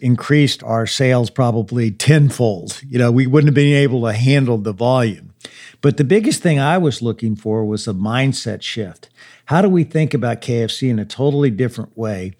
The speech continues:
so that we get people to come to us more often? And by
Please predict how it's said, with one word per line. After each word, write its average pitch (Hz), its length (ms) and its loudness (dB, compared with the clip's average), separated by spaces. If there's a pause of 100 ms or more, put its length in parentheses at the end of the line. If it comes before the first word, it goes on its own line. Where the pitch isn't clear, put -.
(400)
so 143 300 2
that 131 200 0
we 131 140 2
get 131 360 -2
people 135 380 -2
to 117 160 -10
come 131 320 -2
to 120 240 -2
us - 160 -6
more 104 240 -2
often? 101 380 -8 (680)
And 135 200 4
by 135 400 2